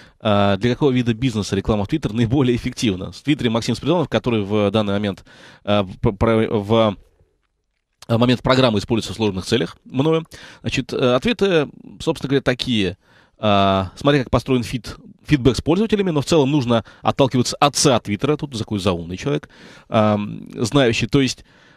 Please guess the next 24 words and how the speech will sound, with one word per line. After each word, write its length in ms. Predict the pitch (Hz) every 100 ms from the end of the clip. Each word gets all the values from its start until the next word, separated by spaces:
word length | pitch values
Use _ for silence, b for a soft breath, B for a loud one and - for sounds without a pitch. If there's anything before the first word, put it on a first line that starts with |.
| b
ам, 1000 | - 107 107 104 101 98 95 98 95 - - _ _ _ _ _ _ _ _ _
типа 180 | - 147
того, 200 | 160 147
что 100 | 147
надо 80 | 143
еще 160 | 139
подкопаться 480 | 135 131 123 147 131
в 40 | -
том, 140 | 120
что 160 | - 113
у 40 |
вас 140 | 110
за 240 | 95 107 101
бизнес, 400 | 107 101 90 -
э, 260 | 92 95
рассматривается. 640 | 90 - 98 92 92 - 185
Или, 100 | 175
скажем, 320 | - 135 113
реклама 280 | 120 175 131
новостного 460 | 131 156 - 113 101
характера, 380 | 110 113 135
пишет 240 | 127 127 -
еще 220 | - 131
пользователь, 500 | - 131 131 131